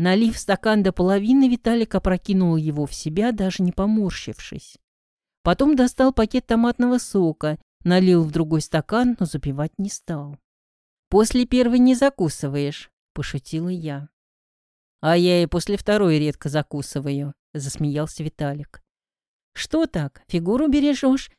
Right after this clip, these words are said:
или на закусь денег не остаётся?» «И то, и другое. У меня принцип. Пью на свои, а жрачка меня баба обеспечивает». «Чудесный принцип»,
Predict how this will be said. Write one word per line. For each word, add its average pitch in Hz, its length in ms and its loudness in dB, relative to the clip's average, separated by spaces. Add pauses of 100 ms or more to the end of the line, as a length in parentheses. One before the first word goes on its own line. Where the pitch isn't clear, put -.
(220)
или 214 220 4
на 226 160 4
закусь 233 400 -2
денег 262 360 -2
не 151 120 -2
остаётся?» 143 720 -8 (640)
«И 190 160 4
то, 185 200 2
и 180 60 2
другое. 160 600 -2 (320)
У 196 80 -4
меня 220 320 2
принцип. 208 580 -2 (360)
Пью 220 240 4
на 214 120 4
свои, 226 540 2 (280)
а 190 80 2
жрачка 208 460 0
меня 196 240 0
баба 180 280 0
обеспечивает». 139 880 -10 (840)
«Чудесный 294 560 2
принцип», 254 540 -2